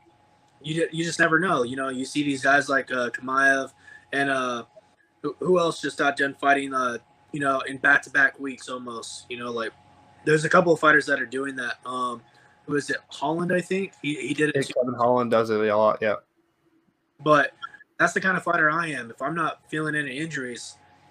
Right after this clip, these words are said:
Speaker 1: I'm staying ready to fight again. I'll, you know, I'll fight three times in one week. I don't give a fuck.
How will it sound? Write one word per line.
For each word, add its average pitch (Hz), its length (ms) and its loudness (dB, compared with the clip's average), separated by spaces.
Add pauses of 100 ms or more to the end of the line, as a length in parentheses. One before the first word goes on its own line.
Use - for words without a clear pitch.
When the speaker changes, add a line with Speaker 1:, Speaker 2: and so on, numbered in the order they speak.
(140)
Speaker 1:
I'm 147 160 0
staying 151 400 0 (140)
ready 143 420 2
to - 140 -10
fight 139 200 4
again. 139 360 0
I'll, 127 180 -4
you 139 100 -8
know, 135 220 -2 (600)
I'll 160 80 -2
fight 156 260 2
three 156 160 0
times 165 280 2
in 135 120 -10
one 127 160 -10
week. 123 220 -6
I 135 60 2
don't 151 120 -4
give 123 140 -8
a - 20 -18
fuck. - 400 -4